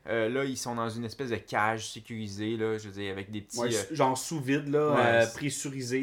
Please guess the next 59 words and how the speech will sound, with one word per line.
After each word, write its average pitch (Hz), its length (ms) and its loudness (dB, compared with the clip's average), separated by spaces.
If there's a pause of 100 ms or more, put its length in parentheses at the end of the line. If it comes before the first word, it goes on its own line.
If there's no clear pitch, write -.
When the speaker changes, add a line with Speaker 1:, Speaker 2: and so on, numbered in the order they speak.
Speaker 2:
là, 143 100 2
avec 120 200 -2
des 113 80 -6
sprinklers. 123 540 -4 (260)
Speaker 1:
Ils 131 120 0
ont 127 200 4
des, 123 260 0
euh, 107 280 6
ils 120 120 -2
ont 117 220 0
des 117 160 -2
scaphandres, 120 680 -2
euh, 101 260 0
avec, 104 280 -4
euh, 98 260 -2 (100)
oxygène 110 520 -2
autonome, 107 580 0
euh, 95 180 -2 (300)
puis 135 120 -6
ils 127 40 -4
commencent 151 320 2
à 156 80 0
déballer 127 320 2
tout - 100 -12
ça, 135 320 0
puis 113 200 -4 (160)
bon, 117 100 -2
on 113 60 -2
trouve 135 180 -6
des 127 160 2
revues 113 220 0
de 104 100 -16
cul, 143 280 0
Speaker 2:
Ils 143 60 4
Speaker 1:
ensuite 113 160 4
Speaker 2:
suspectent 147 300 2
qu'il 143 100 4
y 139 40 6
a - 20 2
du 120 160 -4
gaz. 117 400 4
Ils 151 100 -8
savent 147 360 0
pas 190 140 6
si 190 200 -4
c'est 131 60 -4
du 120 100 -10
gaz 143 320 2
sarin 135 320 0 (320)
ou 208 160 2
du 131 160 -8
détergent, 123 540 2
là, 104 340 -2
l'espèce 117 380 -4
de 110 100 2
gag 117 380 -4
qu'ils 120 160 -16
disent. 131 260 -10 (180)
Speaker 1:
Ouais. 120 240 0